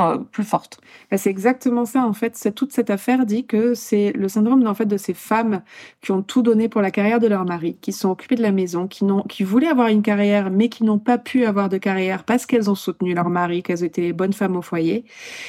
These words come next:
Speaker 2: Et que le mari, ben, comment, enfin, finit par être, euh, avoir du succès. Et en fait, elle a dit de Linda, par exemple, parce que, ben, Betty, elle a vieilli, hein, forcément, avec les années, elle vieillit comme tout le monde.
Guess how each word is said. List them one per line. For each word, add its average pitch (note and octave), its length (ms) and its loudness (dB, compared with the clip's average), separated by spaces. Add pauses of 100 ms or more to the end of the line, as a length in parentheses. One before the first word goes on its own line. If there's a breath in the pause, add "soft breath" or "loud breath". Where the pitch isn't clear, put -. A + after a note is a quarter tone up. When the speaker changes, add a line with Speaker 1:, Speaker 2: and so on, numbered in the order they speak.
(220 loud breath)
Speaker 2:
Et B3 300 2 (200)
que G#3+ 340 2
le F#3 320 0
mari, A3 500 4
ben, F#3 180 -2 (160)
comment, G3+ 360 2
enfin, F3+ 420 -4
finit A3+ 320 2
par F#3+ 160 0
être, - 280 -6 (340)
euh, - 280 0 (140)
avoir F3+ 320 0
du F3+ 100 -6
succès. A#3 540 -2 (300 loud breath)
Et F#3 100 0
en F#3 80 0
fait, B3+ 160 2
elle A#3 80 2
a G3 80 2
dit G3+ 160 0
de G3+ 120 2
Linda, G3+ 460 4
par G#3+ 140 0
exemple, F#3 480 -2
parce F3+ 220 -10
que, - 100 -8
ben, E3+ 160 -2
Betty, F3+ 320 -2
elle F#3 80 -2
a F#3 80 -2
vieilli, B3+ 380 2
hein, G#3 60 2
forcément, G#3+ 420 -2
avec F#3 220 -2
les F3+ 120 -2
années, F#3 240 -2
elle F#3 140 -4
vieillit F3+ 260 -4
comme E3+ 160 -4
tout E3 100 -10
le F3+ 60 0
monde. B3+ 240 4